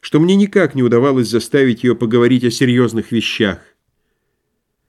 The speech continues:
Вы в жизни не встречали человека, у которого было бы столько познаний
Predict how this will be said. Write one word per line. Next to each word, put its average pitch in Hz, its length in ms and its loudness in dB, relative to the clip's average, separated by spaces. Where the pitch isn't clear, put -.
Вы 170 300 0
в 127 120 -4
жизни 202 440 0
не 208 120 0
встречали 180 540 -2
человека, 156 580 -2
у 110 100 0
которого 170 460 0
было 151 260 -2
бы 147 120 -2
столько 185 460 -2
познаний 131 800 -2